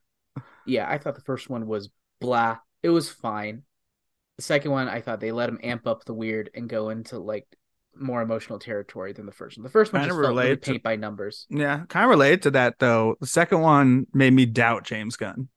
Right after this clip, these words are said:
Speaker 2: I was like,
Speaker 1: Really?
Speaker 2: "Yes, this is," it almost felt like, kinda like I mentioned, maybe I s-, mentioned this and think about this too often, where it felt like he was trying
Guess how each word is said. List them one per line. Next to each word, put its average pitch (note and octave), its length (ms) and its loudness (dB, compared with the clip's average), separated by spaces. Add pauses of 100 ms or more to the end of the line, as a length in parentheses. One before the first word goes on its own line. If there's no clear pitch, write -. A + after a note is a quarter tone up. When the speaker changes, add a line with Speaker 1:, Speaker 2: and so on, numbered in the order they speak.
(680)
Speaker 2:
I C3 80 0
was B2+ 100 2
like, C3 180 4
Speaker 1:
Really? F#3 80 6
Speaker 2:
"Yes, F3+ 320 4
this E3+ 200 -4
is," D#3+ 220 0
it F3 120 8
almost F#3 340 8
felt D#3+ 220 4
like, C3+ 240 4 (440)
kinda F3 180 2
like E3 140 4
I D#3+ 80 6 (120)
mentioned, D3+ 440 2
maybe D3 240 6
I C#3 100 6
s-, - 200 -2
mentioned B2 400 4
this A#2 140 -2
and B2 100 -2
think B2 140 2
about A2 220 0
this A#2 120 -8
too G#2+ 180 0
often, G2+ 480 -4
where G#2+ 120 -4
it - 100 -10
felt A2 180 -2
like A#2 160 -2
he B2+ 100 -4
was A2+ 140 -2
trying B2+ 640 2